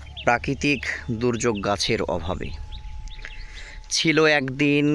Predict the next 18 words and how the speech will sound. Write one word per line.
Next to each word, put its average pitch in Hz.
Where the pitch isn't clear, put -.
পথের 147
ধারে 139
গাছগাছালির 135
সারি, 131
তাই 143
তো 165
সেদিন 156
দূর 175
দূরান্তে 156
হেঁটেই 131
দিয়েছি 123
পাড়ি। 85
হারিয়ে 123
গেছে 131
মাথার 131
উপর 139
মায়াবী 139
সবুজ 143